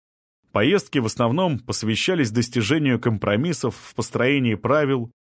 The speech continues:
планировании экспедиции и проектировании стыковочной системы, которая позволила бы соединить два космических корабля с помощью единообразного или андрогинного стыковочного агрегата "Кольца", чтобы американские и советские экипажи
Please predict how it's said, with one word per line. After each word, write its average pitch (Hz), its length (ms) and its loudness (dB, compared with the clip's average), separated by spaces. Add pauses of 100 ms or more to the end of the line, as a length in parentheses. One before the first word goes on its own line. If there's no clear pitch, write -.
(120)
планировании 123 680 2
экспедиции 123 840 -2 (260)
и 233 100 0
проектировании 165 720 0
стыковочной 131 640 0
системы, 110 680 0 (100)
которая 104 400 2
позволила 113 580 2
бы 104 140 0
соединить 113 600 -2 (240)
два 123 340 2
космических 110 680 -4
корабля 117 420 0
с - 100 -6
помощью 156 600 0
единообразного 117 1160 0 (260)
или 175 220 0
андрогинного 120 840 0
стыковочного 127 880 -2
агрегата 107 640 -2
"Кольца", 104 600 -2 (200)
чтобы 107 280 2
американские 117 600 0
и 104 40 -4
советские 113 520 0
экипажи 135 580 0